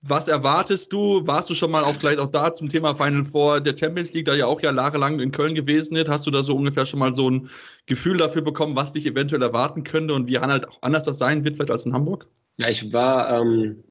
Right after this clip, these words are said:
Speaker 2: ich war schon mal in Köln beim Final Four in der Champions League. Aber das ist schon sehr lange her jetzt. Ich glaube, zehn Jahre ungefähr. Ich erinnere mich auch nicht mehr an, an so viel. Ich weiß nur, dass wir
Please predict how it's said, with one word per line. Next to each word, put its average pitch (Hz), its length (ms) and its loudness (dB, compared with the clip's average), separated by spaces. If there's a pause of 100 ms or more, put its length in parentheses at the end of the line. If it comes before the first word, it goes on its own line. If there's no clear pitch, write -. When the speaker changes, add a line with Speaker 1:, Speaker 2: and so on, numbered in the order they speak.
(120)
Speaker 2:
ich - 120 -8
war 117 120 0
schon 151 140 0
mal 143 120 4
in 135 100 0
Köln 135 340 2
beim 110 400 2
Final 113 240 0
Four 117 240 0
in 110 80 0
der 107 60 0
Champions 117 420 -2
League. 120 240 0 (180)
Aber 101 140 -4
das 107 160 -2
ist 107 100 0
schon 113 460 2
sehr 113 240 0
lange 110 240 4
her 113 200 2
jetzt. 117 460 -2
Ich - 60 -20
glaube, 101 260 -14
zehn 107 240 -4
Jahre 107 320 0
ungefähr. 107 440 0
Ich - 200 -6 (280)
erinnere 123 220 2
mich 127 240 0
auch 123 60 2
nicht 127 160 0
mehr 127 240 2
an, 123 240 0
an 123 120 0
so 127 160 2
viel. 127 280 0
Ich 110 80 0
weiß 113 240 0
nur, 117 160 2
dass 107 240 0
wir 110 320 2